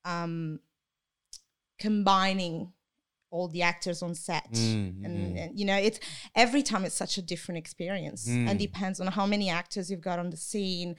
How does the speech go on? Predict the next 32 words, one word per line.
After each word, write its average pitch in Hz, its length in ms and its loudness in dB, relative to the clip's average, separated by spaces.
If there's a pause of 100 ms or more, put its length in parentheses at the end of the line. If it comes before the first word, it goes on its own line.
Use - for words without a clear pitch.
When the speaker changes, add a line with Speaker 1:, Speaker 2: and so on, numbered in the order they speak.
(300)
Speaker 1:
and, 175 360 -2
and, 175 460 -6 (200)
and 190 240 0
who 185 220 -6
he 175 360 -4
is - 240 -6
or 170 260 0
she 190 340 -2
is 156 340 -4
and, 175 280 -6 (440)
and 185 160 -4
what 185 180 2
the 185 60 -4
scene 175 400 -4
needs. 165 420 -8 (220)
So, 165 520 0
um, 175 540 -2 (540)
definitely 202 680 0 (100)
always, 196 720 2 (440)
the 214 100 0
responsibility 180 800 0
is 160 80 -6
always 160 420 0
that, 165 220 0 (200)
that 156 200 -6
Speaker 2:
Mm. 143 240 -20
Speaker 1:
the - 180 0
actor 170 400 0
feels 156 380 -4
Speaker 2:
Mm. 117 80 -8
Speaker 1:
safe - 520 -4
Speaker 2:
Yeah. 107 160 0